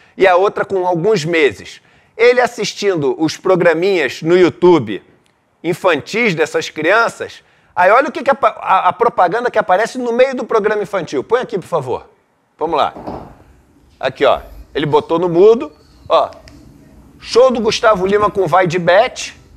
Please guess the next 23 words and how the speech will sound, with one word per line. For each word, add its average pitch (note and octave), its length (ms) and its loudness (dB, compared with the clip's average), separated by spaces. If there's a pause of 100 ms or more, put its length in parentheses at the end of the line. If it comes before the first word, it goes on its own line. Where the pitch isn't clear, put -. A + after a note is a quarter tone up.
(360)
e G#3 80 -6
sai G#3 480 0 (440)
e F#4 80 2
volta G#3+ 440 0 (280)
o D4 80 -10
programinha D4+ 480 0
infantil. B3+ 580 -4 (340)
Irmão, D4+ 580 0 (840)
isso F4+ 240 -2
não G4 140 0
pode. G#3+ 760 0 (580)
Aqui, F4+ 320 0
ó. E4+ 140 2 (2000)
E D#3+ 100 -2
ele C4+ 160 4
apertou C4+ 400 0
pular, G#3 280 2
mas F#3+ 120 -6
são A3 120 -12
quarenta A#3 480 0
e - 20 -2
cinco A3+ 320 -8
segundos. F#3+ 800 -6